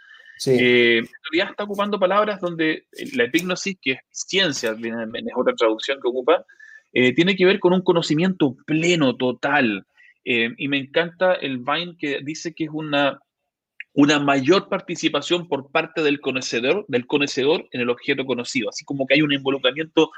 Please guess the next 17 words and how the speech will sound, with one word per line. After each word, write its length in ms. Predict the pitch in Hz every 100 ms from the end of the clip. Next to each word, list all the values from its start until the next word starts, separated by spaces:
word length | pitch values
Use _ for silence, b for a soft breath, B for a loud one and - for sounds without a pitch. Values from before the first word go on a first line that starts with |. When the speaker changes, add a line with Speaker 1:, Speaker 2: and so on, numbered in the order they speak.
| B B -
Speaker 2:
mucho 340 | 135 220 220
mayor. 420 | 196 180 131 98 - B B B B
Entonces 300 | 120 120 196 170
habla 240 | 185 220
de 80 | 208
esto 380 | 208 _ 233 240
y 100 | 139
habla 140 | 147 -
también 240 | 151 160
del 140 | 151
conocimiento, 760 | 143 135 131 123 127 185 156 113
después 220 | 117 143
ocupa 220 | 139 131
otra 180 | - 180
palabra 380 | 185 180 180 180
más, 360 | 120 107 - -
eh, 400 | 107 98 95 -